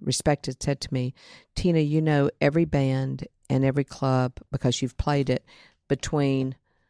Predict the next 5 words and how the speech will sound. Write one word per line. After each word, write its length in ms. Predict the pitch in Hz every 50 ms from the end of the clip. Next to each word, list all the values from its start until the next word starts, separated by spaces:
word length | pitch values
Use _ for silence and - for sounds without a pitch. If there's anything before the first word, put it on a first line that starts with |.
| _ _ _ _ _ _ -
um, 320 | 147 143 139 135 135 131 131 -
Texas 480 | - - 175 156 - - - 151 139 -
and 120 | 143 135
North 280 | 135 131 127 131 127 -
Carolina." 580 | - - 135 127 127 123 123 120 120 117 123